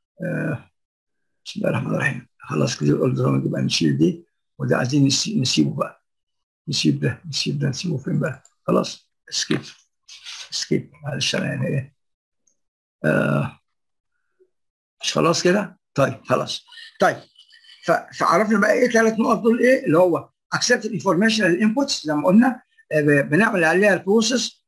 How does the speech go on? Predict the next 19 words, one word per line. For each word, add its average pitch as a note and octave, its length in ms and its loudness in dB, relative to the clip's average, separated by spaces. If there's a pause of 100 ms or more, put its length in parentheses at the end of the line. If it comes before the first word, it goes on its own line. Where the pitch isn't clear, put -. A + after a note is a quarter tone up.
وبعدين F3+ 300 2
بنطلع G3 400 2
ايه F3 120 2
الاوتبوت F3 360 -2
بتاعتنا. - 360 -4 (320)
وبعدين G3 280 4
ايه؟ A#3+ 280 2
ستور A3 420 4
بقى F#3+ 140 2
الانفورميشن D3 600 -2
اللي D3 160 2
هي C#3+ 60 2
الايه؟ D3 360 -4 (180)
الفايلنج، C3 540 0
دي B2+ 80 -6
مش - 160 -4
فيلنج، B2 280 -2
دي E3 80 -6
فايلنج. - 380 -2